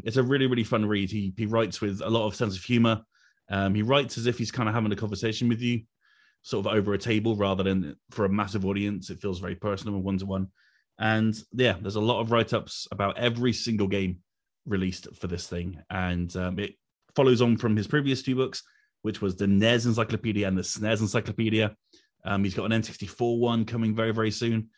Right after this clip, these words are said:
So, you know, the man is very busy writing up about every single game that's possibly ever released. And I'm excited to see what he does next. It also includes the Mega Drive C D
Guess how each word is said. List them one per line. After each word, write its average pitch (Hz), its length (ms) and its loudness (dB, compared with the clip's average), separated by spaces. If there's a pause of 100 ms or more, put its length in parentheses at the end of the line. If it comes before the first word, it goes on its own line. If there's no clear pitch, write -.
(340)
So, 110 180 0
you 104 180 2
know, 92 160 0
the 101 60 0
man 107 240 2
is 95 100 -2
very 123 300 2
busy 113 260 4
writing 95 280 0
up 92 80 -4
about 95 180 -2
every 107 220 -2
single 101 240 -2
game 98 240 0
that's 95 120 -2
possibly 101 360 -2
ever 92 180 -2
released. 90 320 -6 (540)
And 92 440 0 (120)
I'm 98 100 -4
excited 92 320 -4
to 92 80 -12
see 92 140 -6
what 87 100 -4
he 90 60 -6
does 90 200 -4
next. 90 220 -4
It 107 40 0
also 127 220 4
includes 107 500 2
the 107 160 0
Mega 104 200 2
Drive 101 220 0
C 117 280 -2
D 127 300 0